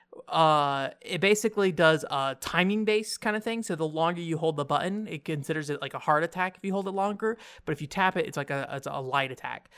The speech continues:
But you can play on the keyboard and do a four button layout that way. Um,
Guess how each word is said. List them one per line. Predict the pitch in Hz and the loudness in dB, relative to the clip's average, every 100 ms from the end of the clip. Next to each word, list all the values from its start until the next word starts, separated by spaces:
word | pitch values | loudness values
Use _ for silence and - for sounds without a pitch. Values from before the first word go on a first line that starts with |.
| - - | -20 -2
But | 202 | 2
you | 233 | 4
can | 269 262 | 4 4
play | - 240 | 4 0
on | |
the | 214 | 0
keyboard | - 208 190 185 180 | -2 -2 -2 0 0
and | 160 | 0
do | 160 | 0
a | 143 | 0
four | 170 160 | 0 -2
button | 147 139 | -2 -4
layout | 135 131 127 | -6 -6 -6
that | 131 127 131 | -2 -2 0
way. | 143 147 - - - - | 0 -2 -6 -20 -18 -2
Um, | 139 143 139 131 131 | 2 4 4 2 -4